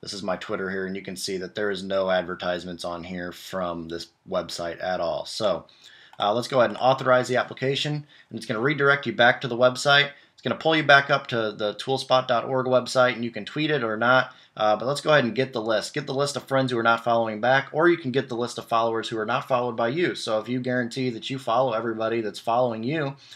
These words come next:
you might wanna use that list to make sure that you're following everybody. Don't lie about it. So get the list of friends who are not following back. That's what we're gonna do here. We're gonna get the list.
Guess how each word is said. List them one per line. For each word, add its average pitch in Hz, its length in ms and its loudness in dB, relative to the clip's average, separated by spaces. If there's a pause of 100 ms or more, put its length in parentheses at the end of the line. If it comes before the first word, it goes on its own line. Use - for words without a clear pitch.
(200)
you 127 120 -2
might 139 200 2
wanna 127 180 0
use 120 260 -2
that 117 240 -2
list 120 300 -6
to 107 180 -4 (420)
make 98 180 -6
sure 120 220 -2
that 127 180 -4
you're 151 100 -2
following 143 480 2
everybody. 92 460 -4
Don't 117 180 -4
lie 127 240 2
about 92 240 -2
it. 104 140 -8
So 95 300 -6 (360)
get 147 160 0
the 156 80 -2
list 151 220 0
of 139 100 -4
friends 143 240 2
who 139 80 -2
are 127 60 2
not 127 180 4
following 117 380 0
back. 101 180 0
That's 135 180 -2
what 120 100 -4
we're 120 80 0
gonna 117 120 -4
do 104 160 -6
here. 120 240 -4
We're 117 80 -6
gonna 104 120 -10
get 131 180 -6
the 117 80 -8
list. 117 400 -6